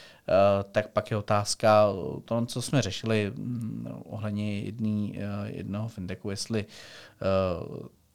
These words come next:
vzít si od ní, eh, od nich nějaký s-, eh, nějaký služby, nebo to vyvinout sami, protože víme, že bychom nepoužili celou tu šíři. Nakonec jsme zjistili, že když to uděláme sami, tak to bude třeba,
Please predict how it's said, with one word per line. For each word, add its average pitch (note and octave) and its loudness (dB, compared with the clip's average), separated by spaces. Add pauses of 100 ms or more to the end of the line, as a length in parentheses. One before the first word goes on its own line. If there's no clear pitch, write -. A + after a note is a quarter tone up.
(220)
vzít G2+ -8
si B2 -2
od A2+ -2
ní, A2 0
eh, F#2+ -6
od - -8
nich G#2 -6
nějaký G2+ -6
s-, - -10 (140)
eh, - -6
nějaký G#2+ -6
služby, G#2 -4 (720)
nebo A2 0
to G#2+ -2
vyvinout G#2+ 0
sami, F#2+ -2
protože G2 -6
víme, G2+ -4
že G2+ -4
bychom G2+ -4
nepoužili G2+ 0 (420)
celou A2 2
tu G#2+ -4
šíři. G#2+ 2
Nakonec G2 -4
jsme G2+ -4
zjistili, G2 -4
že G2+ -4
když G2 -8
to - -6
uděláme G2 0
sami, F#2+ -6
tak - -8
to - -12
bude F2+ -8
třeba, E2 -6